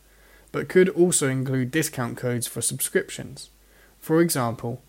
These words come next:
a message following the lines of, "Resubscribe now to receive your subscription at ten percent off." The key to running successful free trials, discounts, or giveaways is to ensure that the offerings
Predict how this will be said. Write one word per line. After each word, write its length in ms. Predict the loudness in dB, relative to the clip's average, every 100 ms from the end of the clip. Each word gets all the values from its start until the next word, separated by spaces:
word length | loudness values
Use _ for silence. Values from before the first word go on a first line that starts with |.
| _ _ -18 -2
a 60 |
message 420 | 2 2 0 -4 -6
following 460 | 4 6 6 4
the 80 | 2
lines 400 | 2 2 0 -4 -2
of, 240 | -4 -4 -14 _ _ _ _ -20 _
"Resubscribe 760 | 0 2 2 -2 0 2 2 2
now 440 | 2 2 2 -2 -8
to 120 | -4
receive 380 | -2 0 0 0
your 140 | -2
subscription 680 | -2 -4 -4 -4 -6 -8 -8 -8
at 180 | -12 -10
ten 220 | -6 -6
percent 320 | -6 -8 -8
off." 380 | -6 -8 -8 -18 _ _ _ _ _ _ _ _ _ _ _ _ _ _ _ _ _ _ _ _ -6
The 100 | -2
key 240 | 2 2
to 160 | 2 4
running 340 | 4 4 0
successful 580 | -2 -4 -2 -4 -4 -6
free 280 | -2 -2 -2
trials, 560 | -2 0 0 -2 -6
discounts, 640 | -4 -2 -2 -2 -4 -4 -8
or 160 | -10
giveaways 600 | -2 0 0 -2 -2 -6 -10 _ -20 -20 _
is 120 | -2 0
to 120 | 0
ensure 460 | 0 0 4 4 4
that 160 | 2
the 100 | 2
offerings 540 | 0 0 0 0 0